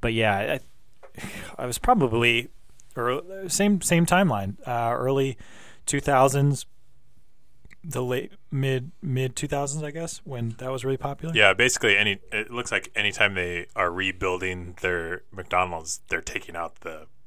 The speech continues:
Speaker 2: play
Speaker 1: Yeah.
Speaker 2: places.
Speaker 1: Yeah, that makes sense.
Speaker 2: But I definitely went to birthday parties at
Speaker 1: Interesting.
Speaker 2: I
Speaker 1: Yeah.
Speaker 2: mean,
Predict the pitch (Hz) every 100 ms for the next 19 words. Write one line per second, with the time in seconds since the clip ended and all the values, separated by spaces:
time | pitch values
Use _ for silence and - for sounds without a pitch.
0 | - - 95 117 82 - 85 82 - 117
1 | 143 123 - - 107 120 - 139 135 -
2 | 101 - - 110 104 101 101 - 98 92
3 | 87 - 90 85 - - - 98 90 82
4 | - 82 78 - 85 - - - 123 -
5 | - - 90 - - - - 127 143 104